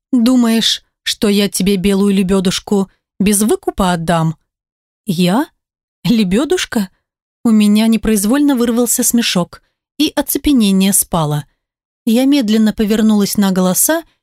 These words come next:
и увидела Глеба. Он был сегодня великолепен. Черный костюм ему невероятно шел,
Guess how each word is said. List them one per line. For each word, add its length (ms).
и 100
увидела 520
Глеба. 480
Он 240
был 120
сегодня 600
великолепен. 840
Черный 360
костюм 600
ему 240
невероятно 680
шел, 440